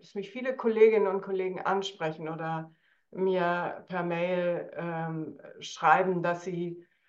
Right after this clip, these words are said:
das sehr erhellend findet, dass sich für sie auf diese Weise, also durch das Lesen des Buches,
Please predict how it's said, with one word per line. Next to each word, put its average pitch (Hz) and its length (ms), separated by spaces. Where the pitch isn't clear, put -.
das 196 220
sehr 220 200
erhellend 208 480
findet, 180 400
dass 180 280
sich 196 400
für 208 280
sie 202 600
auf 185 340
diese 196 280
Weise, 185 340
also 180 180
durch 175 260
das 160 180
Lesen 190 360
des 170 220
Buches, 226 540